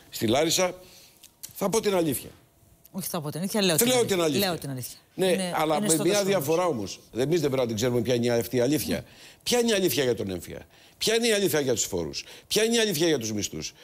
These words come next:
Speaker 1: Τι θα γίνει με τις συλλογικές συμβάσεις; Αυτές τις αλήθειες θέλουμε να ακούσουμε. Δεν με νοιάζει εμένα να κατηγορήσετε τον Τσίπρα. Ρίχτε του πενήντα χαστούκια. Δεν με απασχολεί και εκείνος εσάς.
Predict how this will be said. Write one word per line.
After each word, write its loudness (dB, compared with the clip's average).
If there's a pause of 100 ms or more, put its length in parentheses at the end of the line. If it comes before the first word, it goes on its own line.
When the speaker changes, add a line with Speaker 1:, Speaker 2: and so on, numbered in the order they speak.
(180)
Speaker 1:
Τι 2
θα 4
γίνει 0
με 2
τις 2
συλλογικές 2
συμβάσεις; -2 (180)
Αυτές 0
τις 2
αλήθειες 2
θέλουμε 0
να 0
ακούσουμε. -2 (220)
Δεν 0
με 2
νοιάζει 2
εμένα 0 (240)
να 0
κατηγορήσετε 0
τον 0
Τσίπρα. 0 (480)
Ρίχτε 2
του -4
πενήντα 0
χαστούκια. 0
Δεν 2
με 2
απασχολεί 0
και 0
εκείνος 0
εσάς. 2